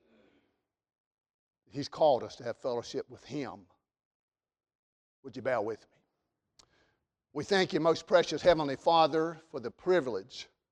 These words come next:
to bow before you and call you our Heavenly Father, for giving us your Holy Spirit, for giving us the kingdom of light. We agree with you, Lord, that we're sinners.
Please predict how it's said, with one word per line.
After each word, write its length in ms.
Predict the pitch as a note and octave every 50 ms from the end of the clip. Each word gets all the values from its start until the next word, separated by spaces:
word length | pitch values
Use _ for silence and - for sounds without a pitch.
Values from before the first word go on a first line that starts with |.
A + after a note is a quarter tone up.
| _ _ _ _ _ _ _ _ _ _ _ _ _ _ _ _ _ _ _ _ _ _ _ _ -
to 80 | C3+
bow 240 | A#2+ C3 D3+ D3+ D3
before 360 | C#3 D3 C#3 - E3 D3+ D3
you 300 | C#3 C#3 C#3 C3+ A2+ G#2
and 140 | A2 B2 -
call 320 | - - E3 D#3+ C#3+ C3 B2
you 200 | A2+ A2 A#2 A#2
our 100 | A2 G#2+
Heavenly 340 | C#3 B2 A#2+ A#2 B2 A#2
Father, 400 | - - C3 C3 C3+ C3 C#3+ C#3+
for 160 | C3+ - B2+ B2
giving 260 | D3 D3+ D3+ D3 D3
us 220 | D3+ D3 - -
your 80 | D3+ -
Holy 260 | - E3 D#3+ D#3 D3
Spirit, 500 | - - - - F#3 E3+ D3+ C3 A2 - _ _ _ -
for 120 | C3+ B2
giving 260 | A#2+ C#3+ C3+ C#3 C#3
us 200 | C#3 C3+ - -
the 80 | - C3+
kingdom 440 | - - D3+ C#3+ C3 A#2 B2+ B2 B2
of 80 | A#2
light. 360 | A#2+ A#2+ A#2 A2+ G#2 G#2+ G#2+ _ _ _ _ _ _ _ _ _ _ _ _ _ _ _ _ _ _ _ _ _ _ _ _ _ _ _ _ _ _ _ _ _ _ _ _ _ -
We 160 | B2+ D#3 F3+
agree 280 | F#3 D#3 E3 F#3+ F#3+ F#3
with 200 | F3+ F3+ F3 -
you, 160 | F#3+ G3+ G#3
Lord, 360 | E3+ C#3+ C#3 C#3 D3+ D3+ C#3
that 160 | D3+ D3+ -
we're 100 | D3 C#3+
sinners. 640 | - - - F#3+ F#3+ D#3+ C3 A2+ A2+ - - -